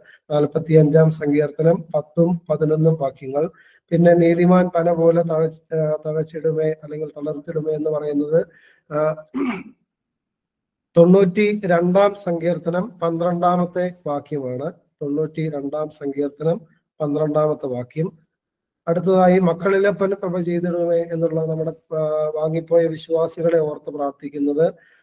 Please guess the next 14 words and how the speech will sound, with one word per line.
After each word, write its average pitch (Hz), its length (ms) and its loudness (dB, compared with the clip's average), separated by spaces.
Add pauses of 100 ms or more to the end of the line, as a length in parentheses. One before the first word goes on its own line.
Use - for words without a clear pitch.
(100)
അത് 170 420 4
നൂറ്റിമൂന്നാം 185 800 2
സങ്കീർത്തനം 170 720 -2 (200)
പതിമൂന്നാമത്തെ 180 880 0
വാക്യമാണ്. 135 640 -12
നൂറ്റിമൂന്നാം 170 1300 0
സങ്കീർത്തനം 156 680 -4 (100)
പതിമൂന്നാമത്തെ 143 720 -4
വാക്യം. 127 420 -12 (320)
പിന്നീട് 180 300 4
വാങ്ങിപ്പോയ 170 720 4 (340)
ആചാര്യന്മാരെയും 165 960 0
പിതാക്കന്മാരെയും 156 880 -2
ഓർക്കുമ്പോൾ 151 540 -6